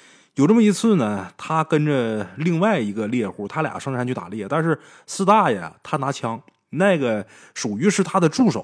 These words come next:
吧。哎，因为没发现猎物，这俩人呢一直在山里边转悠，时间一点一点就过去了。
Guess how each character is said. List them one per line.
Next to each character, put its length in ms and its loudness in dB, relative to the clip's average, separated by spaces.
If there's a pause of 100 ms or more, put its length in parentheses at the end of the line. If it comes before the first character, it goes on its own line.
(140)
吧。 180 -10 (320)
哎， 220 -14 (540)
因 100 2
为 120 8
没 160 8
发 200 6
现 220 4
猎 160 6
物， 220 2
这 100 -2
俩 180 -6
人 200 -12
呢 80 -8
一 120 -2
直 200 -2
在 120 0
山 200 -2
里 40 -8
边 120 -10
转 200 0
悠， 160 -16 (380)
时 180 -6
间 200 -2
一 40 -4
点 200 -6
一 20 -6
点 140 -8
就 80 -8
过 180 -6
去 120 -14
了。 60 -18